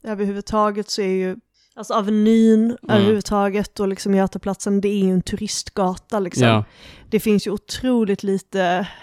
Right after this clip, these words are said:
Speaker 1: ja, jag gillar att kalla det organisk kultur, men
Speaker 2: Mm.
Speaker 1: det finns ju, förutom de, liksom, ändå fina, eh, liksom, kommunala institutionerna vi
Speaker 2: Mm.
Speaker 1: har, så finns det ju ganska lite som egentligen är särskilt, liksom, attraktivt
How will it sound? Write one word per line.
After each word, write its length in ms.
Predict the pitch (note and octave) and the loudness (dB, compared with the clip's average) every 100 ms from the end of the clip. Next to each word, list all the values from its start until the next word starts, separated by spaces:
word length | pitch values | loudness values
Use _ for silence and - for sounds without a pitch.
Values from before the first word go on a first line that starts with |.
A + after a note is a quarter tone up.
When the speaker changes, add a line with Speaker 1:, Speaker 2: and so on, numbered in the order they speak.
| - | -2
Speaker 1:
ja, 200 | G3+ G#3 | 0 2
jag 160 | A3+ | 4
gillar 140 | G#3+ G3+ | 4 4
att 80 | |
kalla 260 | - G3+ G3 | 0 0 0
det 120 | F3+ | 0
organisk 600 | G3+ F#3 G3+ F#3 G3 G3 - | -2 0 0 0 -2 -4 -4
kultur, 400 | G#3+ A#3+ G#3 A3+ | -2 2 2 2
men 200 | A3 G#3+ | 2 4
Speaker 2:
Mm. 240 | B2 A2 A2 | 4 4 2
Speaker 1:
det 80 | A3+ | -4
finns 440 | - G#3 G#3 - | 0 2 2 -2
ju, 40 | |
förutom 600 | A3 A3+ A3 - A#3+ A#3 | -4 0 0 0 2 2
de, 240 | G#3+ F#3+ G3 | 4 2 0
liksom, 300 | G3 - G3 | -2 -2 -2
ändå 180 | G3 G3 | 0 -2
fina, 720 | - G#3 G3+ F3+ F#3+ F#3+ F#3+ - - - | 0 2 2 2 2 2 0 -8 -18 -4
eh, 300 | G#3 G3+ F#3+ - | 2 2 0 -6
liksom, 400 | - F#3+ - F#3+ - | -12 -8 -4 -4 -6
kommunala 600 | - G#3+ G3+ G3 F#3+ G#3 | 0 4 4 4 4 4
institutionerna 720 | A#3+ A3+ G3 G3+ G3+ F#3+ F#3 | 4 2 -2 -2 0 0 0
vi 80 | F3+ | 0
Speaker 2:
Mm. 120 | F#3 | 4
Speaker 1:
har, 220 | E3+ F3 G3+ - - - _ | 6 4 0 -12 -20 -20 _
så 160 | - | -8
finns 440 | G#3+ A#3 F#3+ F#3+ - | -6 0 0 0 -2
det 100 | A3+ | -4
ju 60 | |
ganska 380 | G3 G#3 F#3 - | 0 -2 -2 -4
lite 580 | F#3+ G3+ A3 F#3+ - A#3 | -2 0 0 -2 -4 -4
som 180 | A3+ G#3 | 0 0
egentligen 520 | F#3+ F#3+ - G3 F#3 | 2 -2 -4 -6 -4
är 280 | F#3 F#3 F#3 | -4 -4 -6
särskilt, 640 | - F#3+ - F#3 F#3+ - | -4 -6 -6 -10 -10 -12
liksom, 380 | G3 - G3 F#3+ | -14 -8 -6 -6
attraktivt 1120 | - - - A3 - - C4 A3 - - - | -8 -12 -10 -10 -10 -6 -4 -4 -10 -20 -20